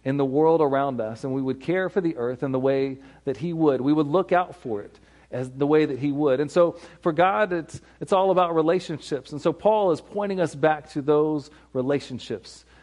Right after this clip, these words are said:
The relationship with God first, our relationship with others, and then who we are called and what we are called to do within the world around us. Now, as the story unfolds across the history of the world, we see that God also created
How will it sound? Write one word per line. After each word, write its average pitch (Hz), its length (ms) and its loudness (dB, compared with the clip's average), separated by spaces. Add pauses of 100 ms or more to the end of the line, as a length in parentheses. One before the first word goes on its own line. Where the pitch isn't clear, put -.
The 120 80 -6
relationship 165 640 2
with 135 120 -4
God 135 320 0
first, - 540 -10 (300)
our 123 100 2
relationship 151 640 0
with 139 120 -4
others, 135 460 -2 (380)
and 139 100 -4
then 143 140 0
who 151 200 -6
we 190 180 -2
are 147 80 -2
called 135 400 0
and 123 100 -4
what 147 240 -2
we 139 100 -2
are 127 60 -2
called 135 360 -4
to 123 60 -12
do 117 360 -6 (320)
within 143 380 -2
the 135 80 0
world 127 260 2
around 120 340 -2
us. - 340 -14 (500)
Now, 165 120 6
as 165 100 0
the 160 100 -2
story 185 360 2
unfolds 160 680 0
across 156 440 -2
the 143 120 -2
history 170 360 -2
of 143 100 0
the 143 80 2
world, 151 300 0
we 147 100 -4
see 151 200 -2
that 135 160 -4 (320)
God 165 280 6
also 170 480 0
created 165 500 -2